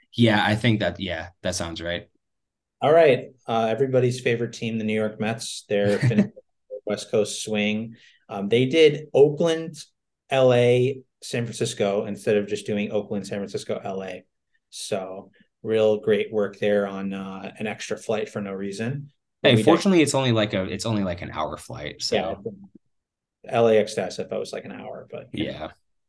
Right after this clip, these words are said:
Speaker 2: just thinking of the, the carbon footprint here. I don't
Speaker 1: <laughs> That's fair.
Speaker 2: So, uh, this probable pitchers tonight, uh, Kodai Senga, Sean Manaea.
Speaker 1: Hmm.
Speaker 2: Tomorrow,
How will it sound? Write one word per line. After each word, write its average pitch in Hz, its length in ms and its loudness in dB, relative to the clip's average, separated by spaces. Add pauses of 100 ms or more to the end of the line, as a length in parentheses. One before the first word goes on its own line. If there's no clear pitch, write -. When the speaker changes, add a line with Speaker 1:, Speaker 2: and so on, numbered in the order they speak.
(680)
Speaker 2:
just - 200 -12
thinking 95 320 -8
of 92 200 -16
the, 92 300 -12
the - 80 -8
carbon 92 380 -10
footprint - 440 -12
here. 92 220 -14
I 92 80 -18
don't 95 60 -20 (500)
Speaker 1:
<laughs> 214 560 4
That's - 200 -4
fair. - 420 -12 (420)
Speaker 2:
So, 110 460 4
uh, 104 340 4 (160)
this - 240 -4
probable 123 480 4
pitchers 123 540 -2
tonight, 113 400 0 (180)
uh, 98 240 -4
Kodai 113 380 2
Senga, 110 380 0
Sean 107 320 -2
Manaea. 104 680 0 (480)
Speaker 1:
Hmm. 98 120 -4
Speaker 2:
Tomorrow, 107 720 -2